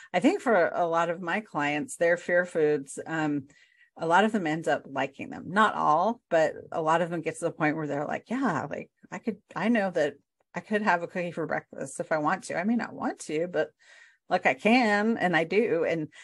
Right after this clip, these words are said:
yeah, we, we kinda mix it up sometimes. Like, sometimes we have breakfast for lunch, you know, <laughs> lunch for breakfast. <laughs> And, and it gets people out of the rigid thinking that's so common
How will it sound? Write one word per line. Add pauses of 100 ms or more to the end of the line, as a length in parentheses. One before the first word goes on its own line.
(180)
yeah,
we,
we
kinda
mix
it
up
sometimes.
Like,
sometimes
we
have (160)
breakfast
for
lunch, (100)
you
know, (480)
<laughs>
lunch
for
breakfast.
<laughs> (640)
And,
and (180)
it
gets
people
out
of
the
rigid
thinking
that's
so
common